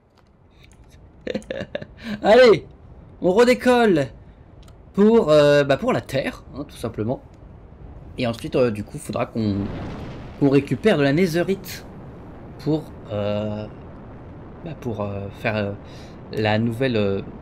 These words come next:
tenue spatiale. C'est parti. Oui. Alors,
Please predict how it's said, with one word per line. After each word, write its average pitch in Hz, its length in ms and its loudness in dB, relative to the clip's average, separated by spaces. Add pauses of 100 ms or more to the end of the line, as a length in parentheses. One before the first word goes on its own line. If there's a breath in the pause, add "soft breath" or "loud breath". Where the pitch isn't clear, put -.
(120)
tenue 135 180 2
spatiale. 131 540 -2 (1120)
C'est 101 140 -12
parti. - 640 -6 (1200)
Oui. 392 280 -4 (1500 loud breath)
Alors, 165 260 6